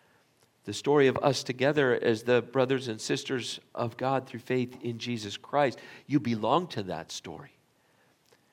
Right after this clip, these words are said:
As surely as if you were a shepherd coming across the field to Bethlehem. And Christ himself, the Messiah,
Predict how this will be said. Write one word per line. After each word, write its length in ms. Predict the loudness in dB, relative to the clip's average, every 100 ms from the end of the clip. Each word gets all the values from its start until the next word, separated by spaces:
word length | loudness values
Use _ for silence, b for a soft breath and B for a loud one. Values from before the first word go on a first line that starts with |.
| _
As 80 | -8
surely 460 | -4 0 4 4 4
as 160 | 2
if 160 | -2 0
you 80 | 0
were 160 | 2
a 100 | 2
shepherd 680 | 0 0 0 0 -4 -4 -8 -20 _ _ _ _ _ _ _ _
coming 380 | -4 -2 0 -2
across 560 | -4 -4 2 4 4 -2
the 100 | -10
field 560 | -6 -4 -4 -4 -8 -16 _ _ _ _ _ _ _ _
to 100 | -6
Bethlehem. 640 | -2 -2 -4 -14 -16 -20 -20 _ _ _ _ _ _ _ _ _ _ _ _ _ _ _ _ _ _ _ _ _ -20
And 100 | -8
Christ 340 | -2 -2 -2
himself, 640 | -8 -4 -2 -2 -4 -10
the 80 | -8
Messiah, 640 | -8 -8 -6 -6 -6 -8